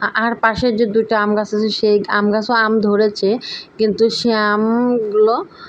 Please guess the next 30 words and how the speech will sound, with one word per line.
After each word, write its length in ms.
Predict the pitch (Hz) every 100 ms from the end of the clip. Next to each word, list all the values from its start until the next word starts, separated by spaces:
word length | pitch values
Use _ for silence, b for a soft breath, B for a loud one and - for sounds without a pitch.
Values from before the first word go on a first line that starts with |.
| B -
অত 180 | 226 233
একটা 280 | 226 - 233
ধরেনি। 500 | 202 208 208 190 175
হুম, 260 | 185 285 294 - - - - - - - - - - - -
কিন্তু 240 | 240 220
এই 200 | 254 240
গাছটাতে 460 | 226 226 196 214 214 -
আম 160 | 208 208
অনেক 260 | - 208 208
ধরেছে। 360 | 202 196 170 180 - B B B -
হ্যাঁ, 260 | 240 226 214 -
এই 200 | 233 240
কা-, 300 | - 226 226 233
এখান 240 | 208 233 233
থেকে 240 | 233 220
আমার 280 | 220 208 214
বর 200 | 196 208
একটা 280 | 202 196 220 214
আম 180 | 208 202
আমার 240 | 202 202 202
হাতে 240 | 196 190 208
দিচ্ছিল। 440 | 196 196 - 190 185 - B B B B B - - - - 240 254 233 214
এই 160 | 226
আমটা 320 | 220 214 208 220
নাকি 300 | 214 196 220
পেকেছে, 460 | 214 214 196 202 -
আমার 300 | 202 196 202 202
খাওয়ার 340 | 202 196 202
জন্য 200 | 190 202 202
দিয়েছিল। 560 | 190 190 190 180 196